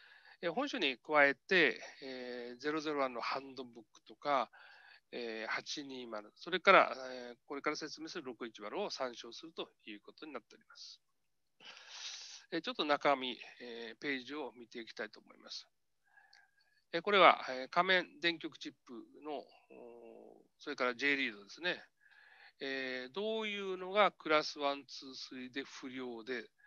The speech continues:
ということが、まず表で、えー、表記されます。えー、こちらに至っては、えー、五十パーセントまで、これはハンダのはみ出しですね。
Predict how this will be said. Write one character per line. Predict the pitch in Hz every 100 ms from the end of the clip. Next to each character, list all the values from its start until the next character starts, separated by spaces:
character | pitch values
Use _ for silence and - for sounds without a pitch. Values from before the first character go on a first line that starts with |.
| - _
と | -
い |
う | 190
こ | 185
と | 208
が、 | 220 160 - _ _ _ _ -
ま | 127
ず | 120 -
表 | 143 123 170
で、 | - _ _ - _
え | 120 110
ー、 | -
表 | 117 -
記 |
さ | -
れ | -
ま | -
す。 | - - - - - -
え |
ー、 |
こ | - 143
ち | 151
ら | 139
に | 131
至 | 123 135
っ | 127
て | -
は、 | 139 120 120
え | 117 117 113 117
ー、 | 123
五 | 135
十 | 143
パ | - 139
ー |
セ | 139
ン | 120
ト | 117
ま | 107
で、 |
こ | - 123
れ |
は | 117 113 107
ハ | -
ン | 135
ダ | 120
の |
は | - 135
み |
出 | 156
し | 151 -
で | -
す | -
ね。 | 156